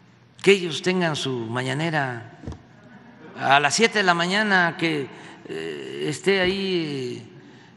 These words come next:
eh, que invite a, a Marco Cortés, a Krill, a Claudio X González, que es el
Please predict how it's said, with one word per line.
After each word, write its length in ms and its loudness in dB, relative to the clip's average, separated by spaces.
eh, 720 -10
que 80 0
invite 400 -2
a, 520 -4
a 120 0
Marco 380 2
Cortés, 520 -2
a 140 -4
Krill, 460 2
a 140 -6
Claudio 340 4
X 200 0
González, 500 2
que 120 -6
es 80 0
el 180 0